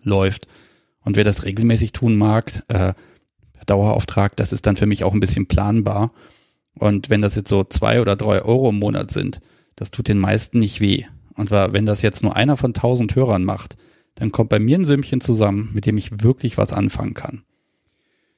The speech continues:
Ja, was ich zu bieten habe, wisst ihr, meine ganz klare Dankbarkeit, meine Zeit, mein Engagement und ganz viele Folgen von der Kunst der Unvernunft. Euch Unterstützer erwähne ich hier natürlich gerne, äh,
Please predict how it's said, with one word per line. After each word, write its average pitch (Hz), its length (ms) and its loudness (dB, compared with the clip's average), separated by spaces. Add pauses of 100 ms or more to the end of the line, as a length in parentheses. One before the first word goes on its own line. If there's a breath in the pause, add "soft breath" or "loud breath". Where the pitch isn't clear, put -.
(240)
Ja, 113 260 2
was 117 160 0
ich 127 80 -6
zu 127 140 0
bieten 156 300 2
habe, 127 180 2
wisst 139 260 0
ihr, 170 320 2
meine 117 460 2 (480)
ganz 139 300 0
klare 107 360 2
Dankbarkeit, 135 800 0
meine 110 220 2
Zeit, - 320 -6
mein 117 140 2
Engagement 113 720 2
und 117 100 -4
ganz - 220 -4
viele 123 160 2
Folgen 117 380 2
von 110 160 0
der 104 100 0
Kunst 123 260 0
der 95 80 2
Unvernunft. 104 640 0 (720 soft breath)
Euch 113 200 2
Unterstützer 117 680 2
erwähne 104 320 2
ich 147 80 -4
hier 151 100 2
natürlich 139 640 -2
gerne, 123 400 4 (600 soft breath)
äh, 101 280 2